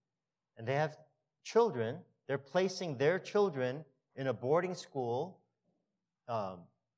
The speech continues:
in a country in the same continent as where they will be, uh,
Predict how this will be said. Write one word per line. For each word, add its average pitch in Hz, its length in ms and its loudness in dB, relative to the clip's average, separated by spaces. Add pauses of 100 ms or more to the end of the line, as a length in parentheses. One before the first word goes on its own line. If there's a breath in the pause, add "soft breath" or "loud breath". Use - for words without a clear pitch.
(360)
in 147 140 -2
a 143 60 0
country 180 840 -4
in 139 100 -6
the 131 80 0
same 175 240 -2
continent 170 640 -2
as 120 180 -2
where 123 220 2
they 131 220 4
will 156 160 2
be, 113 360 -4 (2000)
uh, 113 160 -16